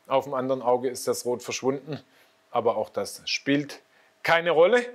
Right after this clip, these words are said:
Für die rote Farbentwicklung hat er noch Zeit. Aber interessant, auf dem Auge, wo es rot bleibt, hat er auch rot am Kiemendeckel bekommen. Auf der anderen Seite hat er weder am Kiemendeckel was bekommen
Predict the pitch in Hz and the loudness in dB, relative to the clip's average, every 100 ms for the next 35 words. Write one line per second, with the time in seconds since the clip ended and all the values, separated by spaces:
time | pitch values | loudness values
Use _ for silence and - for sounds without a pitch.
0 | - - - _ - 147 135 123 131 127 | -18 -20 -20 _ -6 0 2 4 2 2
1 | 117 120 147 120 117 127 110 117 120 107 | 2 2 0 -6 -6 -4 -2 -2 -4 -2
2 | - 147 156 156 151 151 - 147 196 - | 2 4 4 2 2 2 2 0 0 2
3 | 143 - 170 202 185 190 175 165 - 156 | 2 4 2 4 2 2 2 2 4 2
4 | 127 131 147 - 175 156 143 - 151 147 | 2 4 4 4 2 4 4 4 4 4
5 | 135 160 190 202 190 190 190 160 180 135 | 2 0 0 2 0 2 -2 2 0 0
6 | - - 135 127 147 143 147 135 147 131 | -2 2 2 2 -2 4 6 8 6 0
7 | - - - 131 123 127 135 127 - 143 | -4 -12 -2 0 2 2 2 -2 -6 -6
8 | 156 147 143 135 131 - 127 131 131 | 0 2 2 2 2 0 -2 0 0